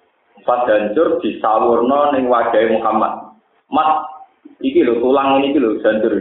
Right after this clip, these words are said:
Sing jare kowe sampeyan tani men-, meneh. Kowe ku aneh, Mas. Tulang di-, napa, diremes wae iso hancur,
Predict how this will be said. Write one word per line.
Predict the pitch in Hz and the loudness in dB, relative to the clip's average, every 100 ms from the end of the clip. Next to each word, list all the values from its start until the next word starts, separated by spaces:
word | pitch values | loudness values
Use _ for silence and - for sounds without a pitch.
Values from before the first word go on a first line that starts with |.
| - | -4
Sing | 113 | -4
jare | 101 104 107 | 0 0 2
kowe | 113 | 0
sampeyan | 113 110 117 | -2 -2 0
tani | 110 113 | 0 0
men-, | 113 320 277 - - - _ _ _ - | 0 0 -2 -6 -14 -20 _ _ _ -4
meneh. | 98 90 - - - | -2 -2 -8 -14 -8
Kowe | 113 | -4
ku | 123 | 0
aneh, | 113 101 - - | 0 0 -2 -4
Mas. | - - - - - - 104 | -12 -16 -18 -16 -12 -10 -8
Tulang | 110 110 113 117 117 | -4 -2 0 -2 -4
di-, | 104 104 104 101 - - | -4 -2 -2 -4 -8 -10
napa, | - - 117 - - | -6 -2 0 0 -4
diremes | - 156 - | -4 -2 0
wae | 117 113 110 | 0 0 2
iso | 107 | 0
hancur, | 101 101 151 | 0 -2 0